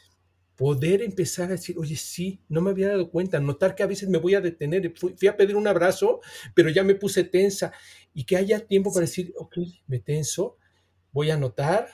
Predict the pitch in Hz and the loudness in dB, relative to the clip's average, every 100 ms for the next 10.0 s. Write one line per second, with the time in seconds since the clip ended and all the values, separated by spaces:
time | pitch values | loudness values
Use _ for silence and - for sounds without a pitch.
0 | _ _ - 123 131 131 123 123 123 120 | _ _ -6 -4 -2 -2 -2 -2 -4 -4
1 | 139 160 147 117 143 156 190 196 196 175 | -4 -6 -6 -8 -2 0 2 2 0 -2
2 | 170 170 143 127 135 139 135 147 147 - | -6 -6 -6 -4 -6 -8 -8 -6 -4 -8
3 | - 123 - 151 165 175 190 180 175 - | -8 -8 -4 -4 0 0 0 -4 -6 -8
4 | 143 143 131 131 127 131 _ _ _ _ | -6 -4 -4 -4 -4 -6 _ _ _ _
5 | 127 139 147 - 143 131 147 - _ _ | -6 -2 -4 -4 -2 0 0 -2 _ _
6 | _ _ _ _ _ 120 117 - 180 160 | _ _ _ _ _ -6 -4 -2 -6 -6
7 | 98 _ _ _ _ _ _ _ _ _ | -12 _ _ _ _ _ _ _ _ _
8 | _ _ _ _ _ _ _ _ 120 131 | _ _ _ _ _ _ _ _ -2 -2
9 | 147 151 147 - - 143 135 139 131 117 | -2 -4 -4 -6 -8 -4 -4 -2 -4 -4